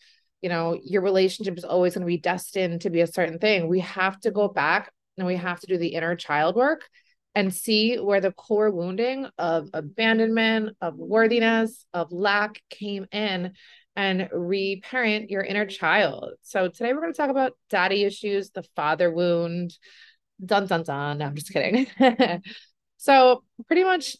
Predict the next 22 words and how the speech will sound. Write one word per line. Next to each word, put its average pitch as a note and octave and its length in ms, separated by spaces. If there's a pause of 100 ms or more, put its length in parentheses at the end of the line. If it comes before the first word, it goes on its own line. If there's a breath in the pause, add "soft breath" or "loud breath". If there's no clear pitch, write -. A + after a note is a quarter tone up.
(120)
daddy A3+ 420
issues D4+ 440
is A3+ 140
the G#3+ 140
pain A#3 420
of D4+ 160
not G3 220
getting F#3+ 180
the F3 80
love D#3+ 300
you D#3+ 100
needed F3+ 380
from E3 140
your D#3+ 120
dad E3 320
as F3 140
a E3 80
child. D3 640 (540 soft breath)
And A3+ 120
it A#3 120
causes C#4 480 (120)
issues C#4 600